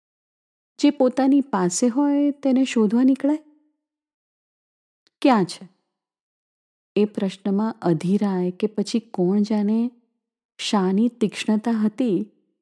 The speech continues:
કે હું એનાથી છેદાઈ ગયો. મેં કહ્યું, "ટબુકડી અમથી એ હતી ને, ત્યારથી રખેને એને કોઈ ચોરી લઈ જાય એ બીકે મેં એને સંતાડી રાખી છે."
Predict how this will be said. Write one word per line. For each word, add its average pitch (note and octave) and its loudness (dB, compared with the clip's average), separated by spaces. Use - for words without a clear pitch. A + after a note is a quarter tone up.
કે B3+ 2
હું C#4 6
એનાથી D4 4
છેદાઈ F#3 2
ગયો. - -10
મેં F3 2
કહ્યું, G#3+ -2
"ટબુકડી G3 -2
અમથી F3+ 0
એ A3 2
હતી F#3 -2
ને, F#3+ -2
ત્યારથી G3 0
રખેને A3 0
એને G3+ 2
કોઈ A3 0
ચોરી F3+ -2
લઈ A3+ 2
જાય A3+ -2
એ G3 0
બીકે F#3+ -2
મેં G3 0
એને A3 0
સંતાડી F3 -2
રાખી D3 -8
છે." - -14